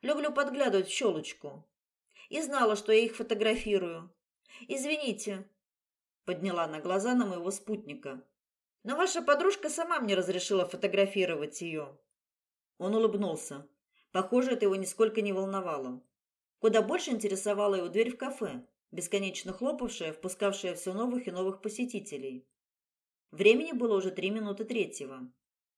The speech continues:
"Валя задерживается", пробормотала я себе под нос, старательно прогоняя мысль о том, что она не придёт сюда вовсе. Но мои надежды постепенно таяли.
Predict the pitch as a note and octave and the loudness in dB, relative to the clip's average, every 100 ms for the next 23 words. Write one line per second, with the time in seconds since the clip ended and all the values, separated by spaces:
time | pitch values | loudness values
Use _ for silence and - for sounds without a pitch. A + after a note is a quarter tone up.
0 | _ _ _ - F3+ F3+ F#3 G3 A#3 F4+ | _ _ _ -10 -2 0 2 2 2 0
1 | A#3 F3+ D3+ C#3 - B2+ - _ _ _ | -2 -4 -4 -6 -10 -16 -18 _ _ _
2 | E3+ E3+ F3+ E3 E3 D#3 D#3 D3 D3 D#3+ | -8 -6 -6 -4 -2 -2 0 -2 -4 -6
3 | D#3+ D#3+ D#3 D3+ B2+ - _ _ - G3 | -6 -6 -8 -10 -12 -16 _ _ -6 0
4 | F#3+ F3+ F3 F3 F#3 E3+ F3+ F3 E3 E3 | 0 0 -6 -6 -6 -4 -4 -4 -6 -8
5 | D#3+ D#3+ D#3 B3 D4+ F#3 F3 E3 D#3+ D#3+ | -8 -6 -2 -4 -4 -6 -8 -8 -10 -4
6 | A3+ A#3 G3 A3 A3 D#3 - - C3 B2+ | -2 -2 -4 -2 -2 -4 -8 -14 -14 -16
7 | _ _ _ _ _ _ _ F#3+ G3+ A#3 | _ _ _ _ _ _ _ -4 0 0
8 | E4+ D4+ C4 B3 B3 A3 - G3+ G#3 G#3 | 0 -2 -2 -2 -4 -4 -4 -2 0 0
9 | G#3+ G#3 E3 C#3+ C3+ C3+ | -2 -4 -4 -2 -6 -10